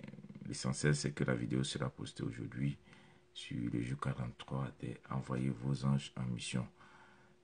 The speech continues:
Et nous allons parler aujourd'hui d'un phénomène important qui sévit surtout dans le continent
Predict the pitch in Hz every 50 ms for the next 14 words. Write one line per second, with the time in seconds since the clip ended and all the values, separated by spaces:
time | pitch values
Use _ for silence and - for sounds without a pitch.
0 | - - 65 65 64 64 62 62 64 62 62 62 57 55 65 71 71 69 65 62
1 | 64 64 - - 57 58 60 64 60 58 57 57 58 58 58 - 73 73 76 73
2 | 73 73 - - - - - - - - - - - - 67 69 71 - 73 67
3 | 65 67 69 67 67 - - 62 64 - - 67 67 - - - 71 76 76 71
4 | - - - - - - 64 62 58 67 71 69 69 - - - - - - -
5 | - - - 69 67 - - - - 82 76 76 73 69 - - 64 65 69 -
6 | - 65 64 - - 69 64 64